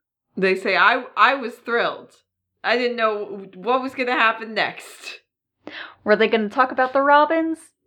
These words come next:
Speaker 2: Yeah, probably. They
Speaker 1: Probably.
Speaker 2: every, every episode tends to have a mention of a Robin in it.
Speaker 1: <laughs> Just,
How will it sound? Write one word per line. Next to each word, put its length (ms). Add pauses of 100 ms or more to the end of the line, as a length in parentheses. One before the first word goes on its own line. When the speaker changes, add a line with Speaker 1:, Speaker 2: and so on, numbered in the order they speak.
(100)
Speaker 2:
Yeah, 280
probably. 920
They 540
Speaker 1:
Probably. 440
Speaker 2:
every, 500 (180)
every 360
episode 840
tends 420
to 140
have 400
a 160
mention 480
of 160
a 100
Robin 500
in 200
it. 260 (1300)
Speaker 1:
<laughs> 100 (560)
Just, 380